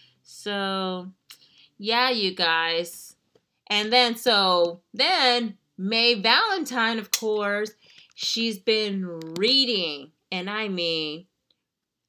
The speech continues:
reading, um, Thunder <laughs> Rosa very hard about how, if Thunder Rosa is very worried about, you know, loss to Camille or loss the opportunity to get her goal,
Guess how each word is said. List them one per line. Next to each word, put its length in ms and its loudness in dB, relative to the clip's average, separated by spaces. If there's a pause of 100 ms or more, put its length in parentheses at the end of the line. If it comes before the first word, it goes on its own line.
(320)
reading, 760 -2 (500)
um, 220 0
Thunder 280 2
<laughs> 160 2
Rosa 240 10
very 440 -4 (120)
hard 400 4
about 480 -2 (460)
how, 260 0
if 380 -2
Thunder 340 -2
Rosa 560 -2
is 280 -2
very 280 -2
worried 420 -2
about, 640 -2 (600)
you 140 -8
know, 300 -8 (240)
loss 440 0 (100)
to 140 -6
Camille 920 -6
or 140 -8
loss 580 -8 (400)
the 180 -4
opportunity 600 -2
to 160 -8
get 380 -4 (220)
her 140 -4
goal, 460 -6